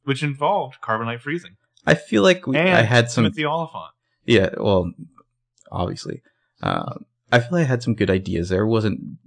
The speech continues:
Speaker 2: it was very half-baked, but, you know,
Speaker 1: Mm-hmm.
Speaker 2: I still like those ideas. Yeah, the idea of being able to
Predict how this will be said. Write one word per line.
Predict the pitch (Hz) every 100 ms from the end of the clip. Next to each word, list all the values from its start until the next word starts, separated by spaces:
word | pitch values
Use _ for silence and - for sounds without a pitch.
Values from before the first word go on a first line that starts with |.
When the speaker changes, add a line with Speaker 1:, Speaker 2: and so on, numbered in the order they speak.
| -
Speaker 2:
it | -
was | 107 107
very | 123 113
half-baked, | 101 92 85 90 107 -
but, | - - -
you | 113
know, | 110 101 - _ _ _ 120
Speaker 1:
Mm-hmm. | 165 -
Speaker 2:
I | 98
still | -
like | 104 90
those | - -
ideas. | - - - - _ _ -
Yeah, | 110 98
the | 127
idea | 131 165 165
of | 127
being | 117
able | 110 104
to | 95 92